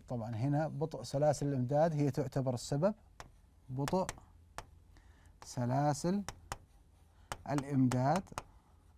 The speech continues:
والمتغير التابع هو ارتفاع الأسعار. وش المقصود ببطء سلاسل الإمداد؟ سلاسل الإمداد اللي هو خدمة الشحن، خدمات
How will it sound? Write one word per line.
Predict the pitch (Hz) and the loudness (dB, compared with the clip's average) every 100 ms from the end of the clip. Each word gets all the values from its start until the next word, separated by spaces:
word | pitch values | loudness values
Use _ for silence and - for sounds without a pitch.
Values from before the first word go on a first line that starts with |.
| - - - - - - - - - - | -18 -16 -14 -16 -16 -20 -20 -20 -18 0
والمتغير | 185 185 185 180 - - 156 156 156 156 151 139 151 151 139 139 151 180 165 | 6 8 8 6 0 -2 2 4 4 2 -2 -2 0 2 2 4 6 6 4
التابع | - 165 156 127 | 4 2 2 -2
هو | 139 147 151 143 | 2 4 4 0
ارتفاع | 120 117 - 127 131 151 156 - - - - - - - - - - - - - 147 | -6 -6 0 2 4 2 0 -8 -20 -14 -14 -12 -14 -10 -12 -12 -20 -20 -12 -10 -2
الأسعار. | 143 131 - 113 120 120 120 117 - - - - - - - - - - - - - | -2 -2 -4 -2 -2 0 0 -2 -6 -14 -20 -20 -20 -20 -20 -18 -18 -18 -20 -20 -10
وش | - | 6
المقصود | 277 294 - 262 175 | 8 8 4 0 4
ببطء | 170 180 - | 4 4 0
سلاسل | - 156 151 131 139 | 0 2 2 2 2
الإمداد؟ | 143 139 139 139 151 170 | 0 0 0 4 4 2
سلاسل | 240 269 254 | 0 0 0
الإمداد | 247 220 247 208 | 2 4 2 4
اللي | 196 | 4
هو | 196 214 190 151 139 | 6 8 8 4 -2
خدمة | - 180 165 - | 2 4 4 0
الشحن، | - - 156 127 | -4 -4 -2 -4
خدمات | 120 127 135 151 165 | -8 -4 0 2 2